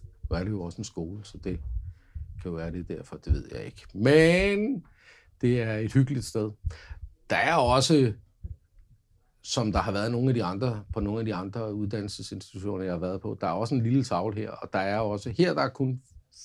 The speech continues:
fem linjer i toppen, og så er der ellers ikke mere. Og så er der et skema for ugen.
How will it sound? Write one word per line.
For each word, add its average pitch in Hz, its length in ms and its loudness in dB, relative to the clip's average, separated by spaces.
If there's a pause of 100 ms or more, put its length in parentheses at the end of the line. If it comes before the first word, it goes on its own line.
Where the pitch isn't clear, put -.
(360)
fem - 180 4 (680)
linjer 123 500 4
i 107 120 -6
toppen, 104 520 -2
og 98 120 -8
så - 100 -4
er 107 140 -2
der 110 80 -2
ellers 110 300 -4
ikke 104 180 -6
mere. 98 240 -8 (840)
Og - 100 -16
så 113 100 -2
er 110 60 0
der 110 120 -2
et 92 220 -4
skema 104 360 -2
for 104 160 -6
ugen. 95 320 -4